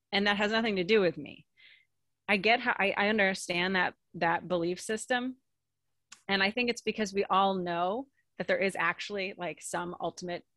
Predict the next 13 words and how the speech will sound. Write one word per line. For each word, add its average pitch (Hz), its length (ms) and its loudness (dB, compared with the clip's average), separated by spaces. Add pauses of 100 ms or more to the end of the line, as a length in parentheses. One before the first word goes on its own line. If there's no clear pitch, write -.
(140)
objective 175 640 -4
absolute 170 680 -4 (380)
truth. 302 360 -2 (640)
But 196 320 4 (260)
what 220 240 0
we 226 140 -2
decided 190 580 0
is 175 260 -4 (160)
<laughs> - 160 -20
on 190 140 -8
the 220 60 -4
human 196 400 -8
plane 185 520 -4